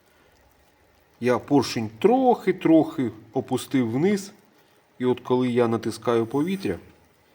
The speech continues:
бачите, двигун в мене на ключу там піднімається вверх. Але нічого не дмухає, ні в який циліндр. Тобто у другому є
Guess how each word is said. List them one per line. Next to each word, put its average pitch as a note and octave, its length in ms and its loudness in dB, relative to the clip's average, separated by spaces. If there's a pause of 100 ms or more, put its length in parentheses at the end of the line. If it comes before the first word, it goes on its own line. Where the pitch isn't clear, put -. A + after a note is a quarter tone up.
(160)
бачите, A2+ 440 -2
двигун A2 520 -2
в G2+ 100 -8
мене G#2+ 300 -2 (420)
на A#2 120 -2
ключу A#2 460 -4 (1300)
там A2 260 0 (920)
піднімається B2 720 -2
вверх. G#2 420 -2
Але F3 300 4
нічого D3+ 600 0
не E3 100 -2
дмухає, A2+ 600 -2
ні A2 180 -4
в A2 80 -6
який B2+ 300 -2
циліндр. G#2 600 -6
Тобто A2 400 -4 (1160)
у C3 100 -6
другому C3 580 0
є B2+ 280 0